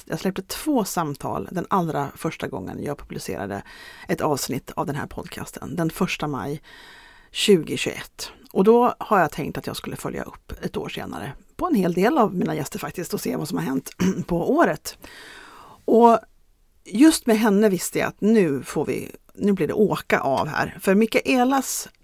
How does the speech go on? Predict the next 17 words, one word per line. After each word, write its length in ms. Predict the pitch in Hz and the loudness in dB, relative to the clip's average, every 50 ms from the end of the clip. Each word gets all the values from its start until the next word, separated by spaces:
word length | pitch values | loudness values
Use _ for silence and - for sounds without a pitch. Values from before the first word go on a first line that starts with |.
| _ - | _ -4
år 540 | - - 269 190 - - 58 - 151 147 - - _ _ _ _ _ _ _ - | 0 2 2 2 2 0 -4 -4 -6 -10 -14 -18 _ _ _ _ _ _ _ -16
från 420 | - - - 180 170 165 165 156 - - _ - | -12 -4 -2 -2 0 0 -2 -2 -4 -8 _ -8
gången 420 | 180 180 160 156 151 151 151 151 | -2 -2 0 0 0 -2 -2 -2
jag 100 | 143 147 | -4 -4
pratade 300 | - 165 147 135 - 160 | -4 -4 -6 -4 -6 -6
med 100 | 151 151 | -6 -4
henne 180 | 160 147 113 - | -4 -4 -6 -2
förra 220 | - 233 254 302 | 0 4 4 6
gången 260 | 262 185 151 143 143 | 4 4 2 2 -2
på 60 | 156 | -2
den 60 | 113 - | -4 -6
här 80 | - | -6
podden, 360 | - - - - - - - - - - - - - - - - - | -8 -12 -12 -10 -10 -10 -10 -12 -14 -20 -20 -18 -18 -18 -18 -12 -6
det 260 | 190 170 214 226 240 | -2 6 6 8 8
har 160 | 233 220 202 | 8 6 4
varit 500 | 185 170 139 110 - - - _ - - - - | 4 2 0 -2 -4 -6 -10 _ -14 -18 -16 -8
smockfullt 1160 | - - - - - - 233 226 233 220 - _ - - - - - 214 170 - - - - | -6 -4 -2 -2 2 4 4 6 6 4 2 _ -10 -10 -10 0 2 2 2 2 0 -8 -14